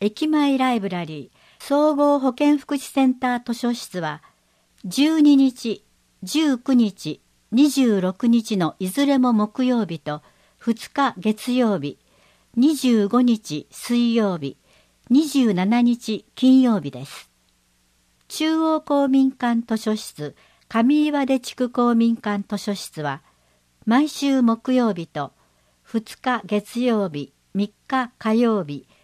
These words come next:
四日水曜日と、二十七日金曜日です。なお、二十五日水曜日は閲覧のみで、貸し出し、返却、延長はできません。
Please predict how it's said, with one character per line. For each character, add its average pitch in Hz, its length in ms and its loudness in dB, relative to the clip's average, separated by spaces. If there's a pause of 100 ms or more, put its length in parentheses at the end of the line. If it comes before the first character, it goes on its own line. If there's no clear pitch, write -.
(160)
四 214 140 0
日 254 320 -6
水 254 360 -2
曜 240 180 0
日 175 140 -6
と、 156 260 -6 (500)
二 285 200 2
十 240 260 2
七 190 300 0
日 233 480 -2
金 220 260 2
曜 202 160 0
日 147 120 -8
で 113 120 -14
す。 - 240 -20 (580)
な 233 280 0
お、 165 60 -14 (280)
二 311 180 4
十 277 300 2
五 254 140 4
日 247 320 2
水 247 320 -2
曜 233 180 2
日 170 120 -6
は 156 200 -6 (300)
閲 214 280 -2
覧 285 280 4
の 269 100 6
み 233 140 0
で、 156 200 -8 (400)
貸 - 180 -4
し 285 120 0
出 269 140 0
し、 - 320 -6
返 262 300 2
却、 226 440 -2
延 262 220 2
長 254 240 -2
は 220 120 0
で 170 120 -6
き - 140 -6
ま 185 120 -4
せ 180 220 -8
ん。 127 100 -10